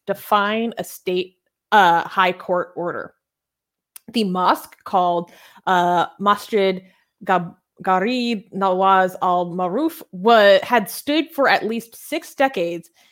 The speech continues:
and since the British rule. Uh, a local imam,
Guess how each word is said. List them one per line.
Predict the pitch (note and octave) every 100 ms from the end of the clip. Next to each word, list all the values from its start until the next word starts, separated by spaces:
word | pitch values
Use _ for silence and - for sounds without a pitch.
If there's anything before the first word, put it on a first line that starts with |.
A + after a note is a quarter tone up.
| _
and | G3 G3 F#3+
since | G3 F3 -
the | F#3
British | E3 D3 -
rule. | D4+ F4+ - _ _ - - _ _ -
Uh, | A3+ G#3+
a | A3+
local | A3 B3 G#4
imam, | F4+ A3+ F3 F3